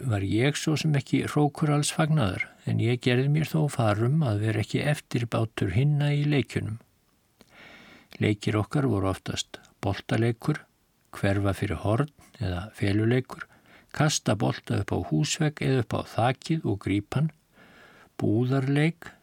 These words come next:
en vörurnar voru oftast einhverjar plöntur, til dæmis kjarnar úr venusvagni, sem og að ganga á stultum, oft með þrem, fjórum tröppum, lögðum við þá stundum meira en alin við hæð okkar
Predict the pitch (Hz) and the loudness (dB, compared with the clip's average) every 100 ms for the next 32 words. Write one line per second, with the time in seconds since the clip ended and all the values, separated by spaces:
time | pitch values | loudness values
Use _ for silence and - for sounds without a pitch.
0 | - 101 90 92 104 117 117 123 113 101 | -6 -4 0 2 2 0 0 0 0 0
1 | 98 98 - 113 - 98 101 92 - - | 0 -2 -4 -4 -2 -2 -2 -4 -6 -6
2 | 110 117 - _ - 160 - _ - - | -2 -2 -4 _ -4 -4 -4 _ -20 -20
3 | - - 110 98 101 92 92 - 110 113 | -20 -8 -4 0 0 0 -2 0 0 0
4 | 113 120 110 101 92 87 98 117 123 - | 0 0 2 0 0 0 0 0 0 -2
5 | 131 - 151 - _ - - - _ - | -2 -2 -4 -6 _ -20 -20 -20 _ -2
6 | 180 151 135 139 110 101 104 98 - - | 2 4 4 2 2 2 0 0 -4 -8
7 | - - 165 - - - 165 165 - _ | -4 0 0 0 -4 2 4 2 -2 _
8 | - 107 - 104 95 95 - - 110 113 | -4 -4 -2 -2 0 -2 -6 -2 0 0
9 | 113 120 113 110 104 - 131 - - 151 | 0 0 0 0 -2 0 0 -2 -2 -2
10 | 156 - _ - - _ 151 151 147 127 | -2 -6 _ -20 -20 _ 0 2 4 2
11 | 113 117 - 123 104 104 104 113 107 95 | 0 -2 0 -2 0 0 0 2 2 0
12 | 98 110 135 151 151 139 107 98 92 92 | 0 0 2 2 2 2 0 -2 -4 0
13 | 127 147 147 - - | 2 2 0 -2 -6